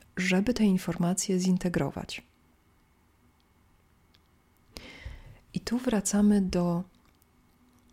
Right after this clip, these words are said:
podświadomości. Jeśli pozwolisz sobie prowadzić ten proces w sposób, który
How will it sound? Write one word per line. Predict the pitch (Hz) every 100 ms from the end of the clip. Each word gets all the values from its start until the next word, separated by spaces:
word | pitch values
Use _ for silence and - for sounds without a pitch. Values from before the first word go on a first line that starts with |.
| _ _ _ _ _ _ - _
podświadomości. | 196 - - 185 185 170 151 - - - - _ _ _ _ _ _ _ _ _ _ _ - - - - - - - -
Jeśli | 190 185 208 226 - 160 - -
pozwolisz | 175 180 202 233 233
sobie | - 180 165 156
prowadzić | - - 170 185 214 214
ten | - 175
proces | 170 - 156 - 135 190 - - - _ _ _ _ _ _ _
w | -
sposób, | - 196 202 190 -
który | - 175 170 165